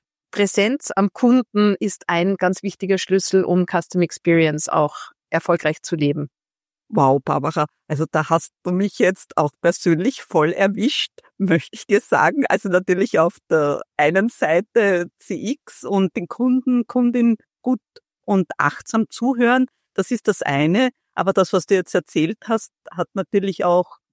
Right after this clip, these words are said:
Speaker 2: Bedeutung für jedes Gespräch, das man führt, Partnern, Kindern, mit jedem Menschen. Und da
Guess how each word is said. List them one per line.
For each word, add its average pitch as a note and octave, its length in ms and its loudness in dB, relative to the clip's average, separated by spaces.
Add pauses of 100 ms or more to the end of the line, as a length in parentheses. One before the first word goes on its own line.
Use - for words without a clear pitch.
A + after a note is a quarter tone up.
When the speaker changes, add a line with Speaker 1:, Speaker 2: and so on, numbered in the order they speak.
Speaker 2:
Bedeutung D#3+ 760 2
für - 140 -4
jedes F#3 600 0
Gespräch, - 840 -4
das - 220 -2
man F3 200 -4
führt, F#3+ 480 -2 (260)
Partnern, E3 560 -2
Kindern, G#3+ 480 0
mit F#3+ 160 -6
jedem G3 280 0
Menschen. D#3+ 520 0 (280)
Und F#3 420 -2 (260)
da F3 420 2